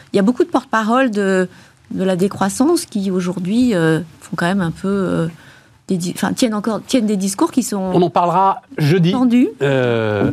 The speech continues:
Speaker 2: jeudi, le patron de Nexans sera avec nous. Il écrit un bouquin intéressant, euh, par certains côtés, je lui dirais d'ailleurs exaspérant, mais intéressant.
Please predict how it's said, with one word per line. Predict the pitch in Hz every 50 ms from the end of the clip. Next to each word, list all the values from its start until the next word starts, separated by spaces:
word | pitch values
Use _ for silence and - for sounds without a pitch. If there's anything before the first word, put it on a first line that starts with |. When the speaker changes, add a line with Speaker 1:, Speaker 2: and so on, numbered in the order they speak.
| 95 -
Speaker 2:
jeudi, | 117 135 151 156 170
le | 143
patron | - 151 131 - -
de | 127 127
Nexans | 147 135 - - 151 135
sera | - - 143
avec | 135 131 127 -
nous. | 143 143 165 185 214 226 180 131
Il | 139 131 123 123 120 120 120 120 120 120 120 117 117 117 117 120 120 120 123 139
écrit | 143 143 - - 170 170 151
un | 147 139 135 135
bouquin | 127 127 135 - - 160 151 147 139 135 107 110 - - - -
intéressant, | 156 131 - 170 160 143 - 160 151 208 - - _ - - - - - - - 190 165 - - - _ _ _ -
euh, | 120 120 117 110 107
par | 104 - - - -
certains | - 131 - - 131
côtés, | - 135 127 - 139 123
je | 110
lui | 120
dirais | 113 120 123 131
d'ailleurs | 123 117 117 127 - -
exaspérant, | 160 139 123 156 - - - 151 135 156 220 - - -
mais | 123 127
intéressant. | 139 143 135 156 131 123 117 - 139 147 208 233